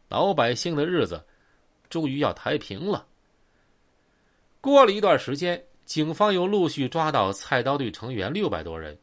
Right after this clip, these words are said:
这些人几乎啊全数犯案，有的人身上还有命案，他们全部受到应有的惩罚。菜刀队逐渐被瓦解，消灭了绝大部分势力，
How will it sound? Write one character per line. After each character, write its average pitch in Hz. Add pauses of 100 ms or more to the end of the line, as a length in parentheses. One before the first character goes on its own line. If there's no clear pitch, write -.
(440)
这 127
些 131
人 107
几 151
乎 143
啊 90
全 139
数 98
犯 85
案， 85 (460)
有 85
的 87
人 95
身 151
上 82 (200)
还 98
有 90
命 147
案， 76 (360)
他 80
们 76
全 98
部 123
受 95
到 78 (180)
应 120
有 78
的 80
惩 80
罚。 73 (1400)
菜 185
刀 180
队 113 (160)
逐 127
渐 120
被 87
瓦 80
解， 73 (180)
消 135
灭 131
了 80
绝 123
大 104
部 90
分 85
势 -
力， 80